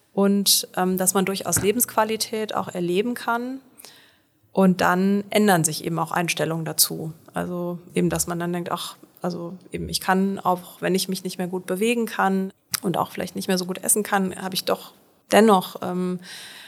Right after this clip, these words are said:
ja, kann ich genießen, ähm, mit meiner Familie zusammen zu sein, mit den Enkeln zu sein,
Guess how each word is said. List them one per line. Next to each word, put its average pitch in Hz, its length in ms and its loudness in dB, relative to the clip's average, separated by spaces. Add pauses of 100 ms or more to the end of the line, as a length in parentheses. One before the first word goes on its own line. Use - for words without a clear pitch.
(280)
ja, 175 360 0 (520)
kann 190 200 4
ich 185 140 2
genießen, 202 720 6
ähm, 175 520 -2
mit 175 260 0
meiner 185 180 4
Familie 214 320 2
zusammen 185 380 2
zu 180 140 4
sein, 175 400 -2
mit 175 100 -6
den 185 100 -4
Enkeln 190 360 0
zu 175 160 4
sein, 175 560 -2